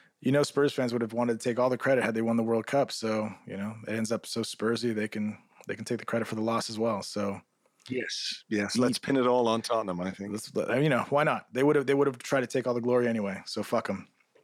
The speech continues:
Speaker 2: Yeah,
Speaker 1: Um, so,
Speaker 2: exactly.
Speaker 1: so the final set, we have Croatia versus France. I think France are quite heavy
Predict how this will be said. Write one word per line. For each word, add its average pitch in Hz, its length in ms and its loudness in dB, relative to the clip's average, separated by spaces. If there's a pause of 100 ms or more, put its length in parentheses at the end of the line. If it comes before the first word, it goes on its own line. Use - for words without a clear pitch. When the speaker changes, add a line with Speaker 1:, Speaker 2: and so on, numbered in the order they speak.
(540)
Speaker 2:
Yeah, 127 140 0 (720)
Speaker 1:
Um, 123 240 0
so, 147 240 2
Speaker 2:
exactly. - 200 0
Speaker 1:
so 160 120 0
the 151 60 2
final 190 260 4
set, 147 260 2
we 143 120 2
have 139 100 4
Croatia 147 500 4
versus 131 320 -2
France. 139 460 0
I 120 60 -4
think 120 160 -2
France 127 320 0
are 120 180 -2
quite 127 300 2 (120)
heavy 135 520 0